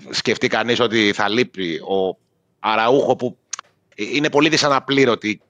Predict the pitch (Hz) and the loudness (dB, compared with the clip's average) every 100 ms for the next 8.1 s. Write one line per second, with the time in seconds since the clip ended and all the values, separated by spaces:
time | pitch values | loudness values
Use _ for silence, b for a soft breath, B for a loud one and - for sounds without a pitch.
0 | _ - 113 110 104 104 107 110 104 98 | _ -12 -6 -6 -6 -8 -4 -4 -4 -4
1 | 101 110 - _ - 110 113 117 101 113 | -4 -6 -12 _ -4 0 0 0 -2 -4
2 | 95 104 101 98 78 90 - 113 101 110 | -4 -2 -2 -2 -8 -10 -4 -4 -4 -4
3 | 110 110 104 101 110 - 107 107 104 - | -4 -2 -2 -2 -4 -4 -4 -2 -4 -4
4 | 107 98 101 - 101 104 104 101 98 - | -6 -4 -6 -8 -10 -6 -4 -4 -8 -12
5 | - b b - 139 139 131 117 107 101 | -18 b b -4 2 2 2 2 2 0
6 | 98 104 110 95 95 - - 92 87 80 | 0 -2 -4 -8 -8 -10 -8 -6 -6 -6
7 | 78 92 - 101 - 95 98 92 90 101 | -6 -8 -6 -6 -6 -6 -6 -6 -4 -4